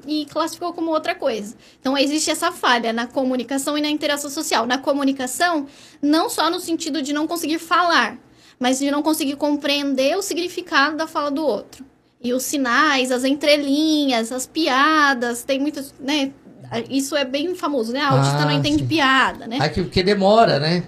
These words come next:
Speaker 2: Tipo assim, vai demorar e se você insistir e continuar falando, vai, uma hora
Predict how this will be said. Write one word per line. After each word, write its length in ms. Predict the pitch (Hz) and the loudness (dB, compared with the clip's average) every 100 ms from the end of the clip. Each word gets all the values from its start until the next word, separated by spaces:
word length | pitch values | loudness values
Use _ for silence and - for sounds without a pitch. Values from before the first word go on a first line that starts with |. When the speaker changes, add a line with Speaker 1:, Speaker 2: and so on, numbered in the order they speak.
| - | -8
Speaker 2:
Tipo 200 | - 156 | -6 -4
assim, 160 | 156 170 | 0 0
vai 140 | 147 | 2
demorar 640 | 156 175 185 180 196 226 214 | 2 2 4 4 4 4 2
e 160 | 190 175 | 2 0
se 160 | - 165 | 0 -2
você 380 | 160 - 170 | -2 0 0
insistir 640 | 156 - 175 - - 202 - - _ _ | 0 -2 -4 -2 2 2 0 -6 _ _
e 60 | 135 | -6
continuar 500 | - 160 170 160 156 | -2 0 2 4 4
falando, 640 | - 151 147 147 190 196 156 | 4 2 4 4 4 4 2
vai, 280 | 160 - | 0 0
uma 220 | 143 165 156 | 2 4 6
hora 440 | 165 240 262 | 6 6 2